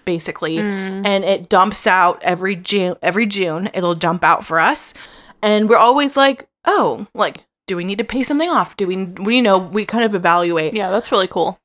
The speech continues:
Speaker 1: And yeah, it's, and it is specific to our credit union because my husband works for a school.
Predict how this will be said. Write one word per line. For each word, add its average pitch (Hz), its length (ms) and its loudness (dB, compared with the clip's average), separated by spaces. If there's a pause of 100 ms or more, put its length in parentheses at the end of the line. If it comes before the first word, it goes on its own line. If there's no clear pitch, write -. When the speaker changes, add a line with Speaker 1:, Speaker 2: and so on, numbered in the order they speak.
Speaker 1:
And 233 260 2
yeah, 196 260 6
it's, 214 200 4 (160)
and 247 180 4
it 240 380 4
is 277 220 4
specific 240 460 0
to 240 100 0
our 233 80 4
credit 233 240 0
union 254 220 0
because 202 480 0
my 196 100 -2
husband 185 340 -2
works 175 200 -2
for 180 340 0
a 175 100 -4
school. 185 600 0